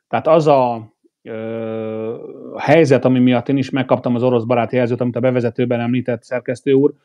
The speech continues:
arról én már elég régóta beszélek, hogy a nyugat nem tud haditechnikát adni, az Egyesült Államok, ö, nem akar, ugye Európa nem tud, ö, a, ö,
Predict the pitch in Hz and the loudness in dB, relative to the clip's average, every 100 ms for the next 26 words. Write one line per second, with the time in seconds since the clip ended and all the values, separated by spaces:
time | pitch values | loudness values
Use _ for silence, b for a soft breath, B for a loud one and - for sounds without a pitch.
0 | _ _ _ - 123 123 131 131 131 135 | _ _ _ 0 0 2 2 2 2 2
1 | 131 131 127 127 127 127 - 117 107 - | 2 2 0 0 -2 -4 -4 -4 -6 -8
2 | - 117 - 123 156 151 135 - 113 113 | -8 -8 -6 -4 2 4 2 -2 -10 -8
3 | 113 135 127 131 139 139 139 135 151 147 | -6 -6 -6 -4 -4 -4 -2 -2 2 0
4 | 156 175 175 _ _ _ _ - 110 123 | 0 -10 -10 _ _ _ _ -8 -6 0
5 | 156 143 147 131 127 120 113 - 127 117 | 0 2 0 2 2 0 -4 -8 -8 -8
6 | 110 107 120 - 156 143 127 117 113 110 | -6 -6 -4 2 2 4 2 2 0 -4
7 | 107 113 143 175 180 _ _ _ _ - | -8 -8 -6 -6 -6 _ _ _ _ -10
8 | 120 117 117 117 120 - 117 113 110 113 | -4 -2 -2 -2 -4 -4 -2 -2 -2 -2
9 | 120 107 _ _ _ _ _ 110 110 110 | -6 -10 _ _ _ _ _ -10 -8 -6
10 | 110 110 107 | -8 -8 -8